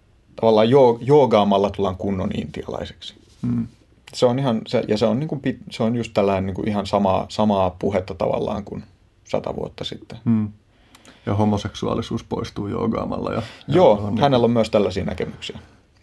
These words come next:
Speaker 2: Ja, ja myös o-, oot puhunut tästä yhtäläisyydestä tai yhteneväisyydestä tällaisen esimerkiksi amerikkalaisen kristillisen fundamentalismin kanssa.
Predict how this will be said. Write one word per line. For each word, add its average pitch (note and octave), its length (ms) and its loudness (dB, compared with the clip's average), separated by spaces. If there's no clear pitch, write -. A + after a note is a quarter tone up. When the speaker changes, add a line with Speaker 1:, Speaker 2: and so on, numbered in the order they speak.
Speaker 2:
Ja, G#2 240 6
ja G2+ 200 4
myös G2+ 400 2
o-, - 260 -2
oot G2+ 180 -2
puhunut G#2 340 2
tästä - 360 -2
yhtäläisyydestä G2 920 2
tai F#2 160 0
yhteneväisyydestä F#2+ 1120 0
tällaisen F#2+ 460 -2
esimerkiksi G2+ 460 -2
amerikkalaisen G2+ 680 0
kristillisen G#2+ 540 -4
fundamentalismin A#2 880 -4
kanssa. - 320 -10